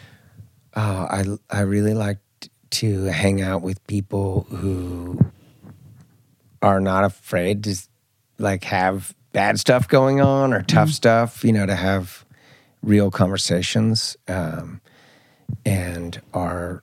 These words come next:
Speaker 1: supportive and can lift you up. And, you know, not just like, "Hey, let's just hang out and talk about nothing."
Speaker 2: Mm.
Speaker 1: Uh, that's kind of, like, my worst nightmare. <laughs>
Speaker 2: Mm.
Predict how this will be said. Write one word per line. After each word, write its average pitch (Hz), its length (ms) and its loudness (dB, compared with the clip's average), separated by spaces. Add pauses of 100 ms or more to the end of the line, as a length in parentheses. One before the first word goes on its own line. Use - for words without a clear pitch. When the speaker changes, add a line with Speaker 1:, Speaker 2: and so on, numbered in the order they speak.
Speaker 1:
supportive 107 960 -2
and 98 160 -6
can 98 180 -6
lift 95 220 -6
you 90 160 0
up. 110 240 0 (320)
And, 90 420 -6 (100)
you 127 100 4
know, 123 120 6
not 123 220 4
just 113 240 0
like, 104 180 2
"Hey, 208 220 6
let's 175 220 -2
just 170 180 2
hang 156 180 6
out 151 120 4
and 131 80 -2
talk 123 200 2
about 113 220 4
nothing." 104 380 0 (180)
Speaker 2:
Mm. 156 260 6 (140)
Speaker 1:
Uh, 95 240 0
that's 101 380 2
kind 92 200 2
of, 92 140 -2
like, 92 220 -2
my 98 300 0 (440)
worst 101 340 -2
nightmare. 98 380 0
<laughs> - 260 -4
Speaker 2:
Mm. 160 220 6